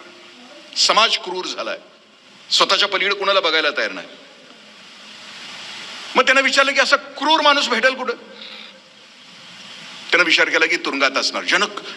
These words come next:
जगात सगळ्यात जास्त गुन्हे केले त्याला शोधायचं. सगळ्या जेलची रजिस्टर्स त्यानं मागवायला सुरुवात केली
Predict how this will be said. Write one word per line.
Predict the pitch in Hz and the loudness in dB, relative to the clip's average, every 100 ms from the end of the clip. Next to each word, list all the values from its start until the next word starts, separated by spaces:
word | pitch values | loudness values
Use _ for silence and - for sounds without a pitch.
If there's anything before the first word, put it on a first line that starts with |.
| - | 0
जगात | 151 202 | 2 2
सगळ्यात | 208 190 175 240 - | 0 0 2 0 2
जास्त | 220 240 - 254 | 2 2 -2 -6
गुन्हे | 208 214 | -6 -6
केले | 208 175 165 | -2 -4 -2
त्याला | 160 151 | -2 -2
शोधायचं. | 147 113 101 - - - - - - - - - - - - | -4 -6 -6 -6 -8 -20 -20 -20 -20 -20 -20 -20 -20 -18 -4
सगळ्या | - 208 196 220 | 0 2 2 2
जेलची | 190 208 208 208 | 0 -2 -2 -4
रजिस्टर्स | 180 196 196 220 202 | -2 -2 -2 -2 -2
त्यानं | 208 190 | -2 0
मागवायला | 180 175 175 | 2 2 0
सुरुवात | 180 170 | 0 0
केली | 165 165 | 0 -4